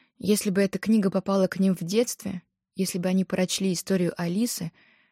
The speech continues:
то, возможно, смогли бы понять, что с ними случилось, назвать невыразимое своими именами и признать, что их вины в случившемся нет.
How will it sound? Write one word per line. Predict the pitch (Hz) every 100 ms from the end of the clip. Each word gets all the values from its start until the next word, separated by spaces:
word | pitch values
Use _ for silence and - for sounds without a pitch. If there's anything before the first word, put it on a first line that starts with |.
| _
то, | - 180
возможно, | 175 180 190 226 196
смогли | - 170 185 202
бы | 185
понять, | - 202 180 -
что | - 185
с | -
ними | 180 175
случилось, | - 180 - 175 - - - _ _ _ -
назвать | 180 175 196 202
невыразимое | 185 175 185 180 185 196 180
своими | 160 175 175 175 170
именами | - 165 170 214 233 190 - - - - _ _
и | -
признать, | - 180 190 202
что | - -
их | - 180 -
вины | 165 165 180 233 _
в | -
случившемся | - 165 - 185 - 175 -
нет. | 185 170 - -